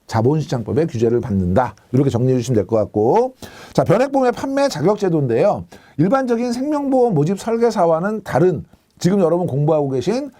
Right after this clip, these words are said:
변액보험 판매 관리사라고 하는 별도의 자격을 취득하셔야만 변액보험을 판매하실 수 있어요. 그래서 이천삼 년도에 보험업법 시행령과 보험업 감독 규정에 의해서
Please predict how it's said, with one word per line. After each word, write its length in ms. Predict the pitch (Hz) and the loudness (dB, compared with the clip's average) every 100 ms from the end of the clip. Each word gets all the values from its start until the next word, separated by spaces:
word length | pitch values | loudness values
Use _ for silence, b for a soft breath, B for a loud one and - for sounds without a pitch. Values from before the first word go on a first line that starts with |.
| b | b
변액보험 760 | - 120 170 175 160 160 185 196 | -2 0 0 -2 0 0 0 -6
판매 420 | - 220 233 226 | -8 -6 -4 -4
관리사라고 760 | - 117 143 147 131 123 113 107 | -2 0 2 2 0 0 0 -2
하는 380 | 131 208 131 b - | -2 -2 -4 b -6
별도의 520 | - 165 196 226 226 | 0 0 0 0 0
자격을 420 | - 104 120 135 127 | -4 -4 -2 -2 -4
취득하셔야만 960 | 202 233 - 143 131 104 101 180 269 B - | -6 -6 -4 -2 2 2 2 0 -2 B -4
변액보험을 520 | 110 131 120 113 120 | -2 0 0 -2 -2
판매하실 440 | - 180 175 147 | -2 0 0 -2
수 140 | 123 110 | -4 -4
있어요. 440 | - 95 165 175 - - | 0 2 2 -2 -8 -2
그래서 520 | 123 139 123 175 262 B B B - | 0 2 2 2 -2 B B B 0
이천삼 460 | 170 - 240 269 285 | 0 0 -2 -2 -2
년도에 580 | 269 190 135 175 117 b b b - | 0 2 2 2 -2 b b b 0
보험업법 760 | 139 196 247 185 - 196 196 | 4 4 4 0 -2 -2 -2
시행령과 880 | 196 214 196 180 143 131 151 214 262 262 | -2 -2 0 0 0 0 2 2 0 -2
보험업 580 | 139 151 156 208 226 | 0 0 0 -2 -4
감독 440 | - 123 143 170 170 | -6 -2 0 0 -2
규정에 320 | 117 143 143 | -2 -2 0
의해서 540 | 139 113 101 185 185 | 0 0 0 0 -2